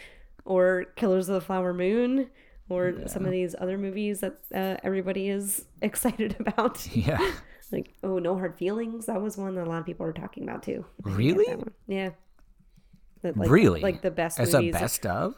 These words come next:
Speaker 2: Like, it
Speaker 1: as,
Speaker 2: was
Speaker 1: like,
Speaker 2: fun.
Speaker 1: best of twenty twenty-three.
Speaker 2: It was
Speaker 1: Yeah.
Speaker 2: good.
Speaker 1: I
Speaker 2: I
Speaker 1: saw, yeah, I saw it on a couple of lists.
Speaker 2: I think there were better raunchy rom-coms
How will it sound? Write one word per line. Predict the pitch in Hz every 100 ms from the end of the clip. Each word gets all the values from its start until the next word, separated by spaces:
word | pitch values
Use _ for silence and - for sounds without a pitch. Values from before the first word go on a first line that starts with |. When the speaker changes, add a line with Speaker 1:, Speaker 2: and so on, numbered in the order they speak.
| - -
Speaker 2:
Like, | 196
it | 190
Speaker 1:
as, | 254
Speaker 2:
was | - -
Speaker 1:
like, | 151
Speaker 2:
fun. | 151
Speaker 1:
best | 196 202
of | 190
twenty | - 175
twenty-three. | 170 170 160 160 180
Speaker 2:
It |
was | 202 107
Speaker 1:
Yeah. | 82
Speaker 2:
good. | 101 196 214 123
Speaker 1:
I | - 202
Speaker 2:
I |
Speaker 1:
saw, | 131 180 -
yeah, | - -
I | 185
saw | 202 185
it | 170
on | 170
a | 160
couple | 160 160
of | 160
lists. | 165 113
Speaker 2:
I |
think | 147 131
there | 117
were | 110
better | 98 104 104
raunchy | 98 101 - 98
rom-coms | 90 147 120 92 90 95 92 - -